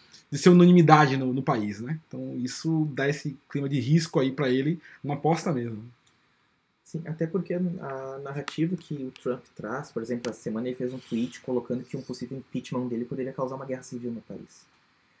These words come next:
Speaker 2: Ou seja, o Trump, de maneira, trazendo um novo paralelo com o caso brasileiro.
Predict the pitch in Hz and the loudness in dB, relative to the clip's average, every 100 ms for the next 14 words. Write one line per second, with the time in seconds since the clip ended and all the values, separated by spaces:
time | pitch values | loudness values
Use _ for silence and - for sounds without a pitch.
0 | _ 117 - 107 113 - 139 175 170 - | _ -12 -6 -6 -6 -6 -4 -2 -4 -8
1 | 143 143 147 147 151 151 127 135 147 139 | -10 -8 -6 -4 -4 -4 -4 -4 -4 -4
2 | 139 151 151 143 135 131 135 135 131 127 | -6 -8 -8 -8 -6 -8 -8 -12 -8 -8
3 | 131 131 127 135 117 98 | -6 -6 -6 -6 -6 -6